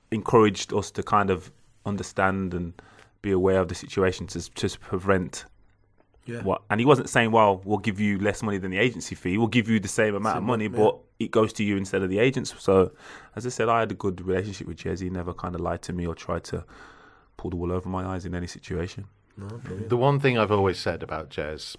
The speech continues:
Speaker 3: because
Speaker 1: <clears throat>
Speaker 3: he is a bit of a villain to some
Speaker 1: Yeah,
Speaker 3: fans,
Speaker 1: of course.
Speaker 3: as you know, but
Speaker 1: Who
Speaker 3: uh,
Speaker 1: isn't? <laughs> Who
Speaker 3: well,
Speaker 1: isn't
Speaker 3: yeah.
Speaker 1: a bit of a villain to some people?
Speaker 3: When you get into those positions,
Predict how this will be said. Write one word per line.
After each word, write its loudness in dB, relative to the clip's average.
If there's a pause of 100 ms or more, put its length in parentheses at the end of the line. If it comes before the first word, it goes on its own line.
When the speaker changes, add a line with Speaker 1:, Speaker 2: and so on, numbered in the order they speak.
Speaker 3:
because -4
Speaker 1:
<clears throat> -16
Speaker 3:
he 4
is 2
a 2
bit 2
of -6
a -4
villain -6 (160)
to -16
some -8
Speaker 1:
Yeah, 4
Speaker 3:
fans, 6
Speaker 1:
of -14
course. 4
Speaker 3:
as -8
you -8
know, -10 (600)
but 0
Speaker 1:
Who 2
Speaker 3:
uh, 4
Speaker 1:
isn't? 2 (220)
<laughs> -14
Who 6
Speaker 3:
well, 6
Speaker 1:
isn't 4
Speaker 3:
yeah. 4
Speaker 1:
a 0
bit 8
of 8
a 4
villain 4
to -2
some -2
people? -4
Speaker 3:
When -2
you -2
get -2
into -10
those -2
positions, -4